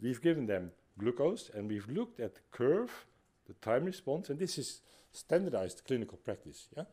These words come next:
An oral glucose tolerance test. Uh, if you're pregnant, you might have done one of those. Uh, if you're diabetic, for sure. No, not for sure, you might have done this. Now, depending on how this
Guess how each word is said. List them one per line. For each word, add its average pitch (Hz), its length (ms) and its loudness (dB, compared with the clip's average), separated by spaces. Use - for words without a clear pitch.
An 98 220 -6
oral 127 220 8
glucose 117 340 0
tolerance 85 300 -8
test. - 420 -18
Uh, 90 100 -6
if 87 180 -6
you're 104 80 -4
pregnant, - 500 -2
you 98 360 -2
might 98 200 0
have 95 160 -10
done 110 200 0
one 85 120 -10
of 87 140 -16
those. 76 280 -18
Uh, 82 220 -12
if - 120 -20
you're 98 100 -6
diabetic, 98 480 -2
for 101 100 -10
sure. 127 300 -2
No, 123 100 -2
not 117 180 0
for - 120 -16
sure, 87 200 -10
you 85 100 -8
might 90 140 -6
have 80 120 -14
done 80 140 -10
this. 80 180 -14
Now, 131 160 4
depending 196 580 2
on 113 100 4
how 113 320 6
this 156 260 2